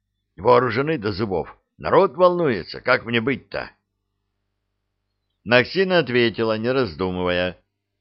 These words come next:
«Придержи их, сами пушек не вынимайте, я сейчас же спущусь». Она прервала связь и поспешила к двери.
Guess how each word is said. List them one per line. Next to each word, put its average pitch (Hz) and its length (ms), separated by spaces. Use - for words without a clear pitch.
«Придержи 110 640
их, 78 400
сами 135 440
пушек 87 480
не 107 180
вынимайте, 117 800
я 127 160
сейчас 143 500
же 180 220
спущусь». - 920
Она 165 220
прервала 104 500
связь 165 360
и 131 40
поспешила 110 640
к 76 100
двери. 73 640